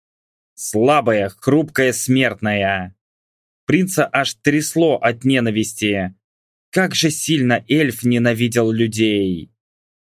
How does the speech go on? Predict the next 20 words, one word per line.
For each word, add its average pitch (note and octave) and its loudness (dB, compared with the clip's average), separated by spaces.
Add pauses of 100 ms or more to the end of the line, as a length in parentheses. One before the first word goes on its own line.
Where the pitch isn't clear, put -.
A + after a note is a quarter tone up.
(160)
Выпаливая C3 0
эти C#3+ 0
слова, C#3 0
он C3+ 2
брызгал C3 0
слюной C3+ 0
и B2 -4
скалил B2+ 0
белоснежные A#2+ 0
эльфийские A#2+ -2
зубы. A2 -2 (1080)
Я F3 0
ожидала C#3+ 0
удара C#3 0
в - -8
следующую C3 0
секунду A#2+ -2 (220)
или E3 2
сметающих D3 -2
чар, C3 0